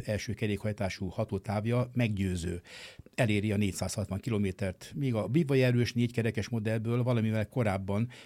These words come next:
ígéret szerint négyszázharminc kilométer táján fogy el a szusz. Ennek megfelelően nagy sebességű töltésre is van lehetőség, így akár fél óra alatt teljesen indulásra készíthető a kocsi. Az egyedülálló stílusú brit vélvonalat követő minimodelek technikai részleteiről Salgó Andrást, a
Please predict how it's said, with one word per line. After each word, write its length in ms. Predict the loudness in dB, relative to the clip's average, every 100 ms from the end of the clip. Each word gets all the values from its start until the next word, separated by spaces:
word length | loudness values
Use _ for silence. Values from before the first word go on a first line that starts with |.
| -20 _ -6
ígéret 360 | -4 -2 -4
szerint 280 | 0 2 4
négyszázharminc 840 | 2 2 0 -2 -2 0 -2 -4
kilométer 580 | -6 -4 -2 -2 -2 -4
táján 440 | -2 0 2 0 -2
fogy 180 | -4
el 80 | -4
a 100 | -6
szusz. 380 | -10 -10 -8 -10 -14 -18 -18 -20 -20 -4
Ennek 240 | 0 0
megfelelően 520 | 0 2 2 4 4
nagy 180 | 4 2
sebességű 520 | 0 0 -2 -2 -2
töltésre 500 | -2 -2 0 0 0
is 120 | -2
van 120 | -2 0
lehetőség, 540 | 0 0 -2 -2 -2
így 160 | -2 -2
akár 240 | -2 -4
fél 220 | -2 -2
óra 160 | 0 0
alatt 340 | 0 -2 -6 -20 -20 -20 -20 _
teljesen 440 | 0 2 2 -2 -2
indulásra 480 | -2 0 -2 -2
készíthető 640 | -4 -4 -4 -4 -4 -2 -4
a 60 |
kocsi. 380 | -4 -6 -6 -10 -14 -20 -20 -20 _
Az 180 | -6 0
egyedülálló 460 | 4 6 6 6
stílusú 460 | 2 2 2 4 2
brit 300 | 4 2 2
vélvonalat 640 | 2 4 2 2 2 2
követő 320 | 0 -2 0
minimodelek 640 | 2 4 4 4 2 0 0
technikai 400 | -2 -2 -2 0
részleteiről 580 | 0 0 0 0 2 0
Salgó 340 | 0 0 2
Andrást, 420 | 2 2 0 0
a 140 | 0